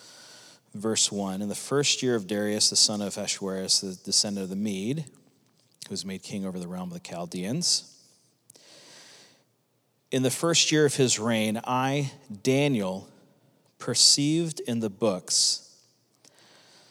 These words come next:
the number of the years that, according to the word of the Lord to Jeremiah the prophet, must before the end,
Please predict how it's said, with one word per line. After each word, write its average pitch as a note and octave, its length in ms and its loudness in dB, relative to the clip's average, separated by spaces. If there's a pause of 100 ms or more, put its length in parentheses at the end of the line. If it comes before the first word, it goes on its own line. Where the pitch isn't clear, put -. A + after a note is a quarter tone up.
(240)
the A2+ 100 0
number C#3+ 420 4
of B2+ 120 4
the A#2+ 80 2
years A2 420 2
that, G#2 160 2
according B2+ 480 2
to C#3 140 0
the B2+ 120 4
word A#2+ 220 4
of A#2+ 80 0
the A#2 80 2
Lord A2 240 4
to - 120 -4
Jeremiah G#2 500 0
the A2 80 -2
prophet, G2+ 520 -4
must G#2 680 0 (1040)
before G#2 480 -2
the G#2 160 0
end, G2 360 -4